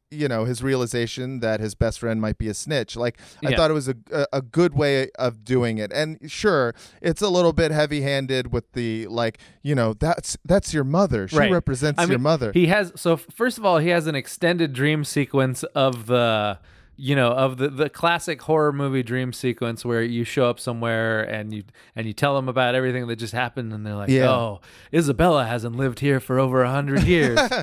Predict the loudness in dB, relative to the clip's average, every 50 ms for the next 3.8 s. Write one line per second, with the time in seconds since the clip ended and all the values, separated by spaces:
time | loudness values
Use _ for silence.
0 | -6 -8 -16 -20 -20 -20 -6 -2 0 0 2 0 -2 -8 -10 -4 0 2 2 4
1 | 4 4 4 4 6 6 8 6 6 8 8 8 8 8 6 4 4 6 6 6
2 | 4 2 0 -2 0 2 4 4 4 2 2 4 4 6 6 6 6 4 0 -2
3 | 0 2 4 4 4 4 2 2 2 4 4 6 4 4 2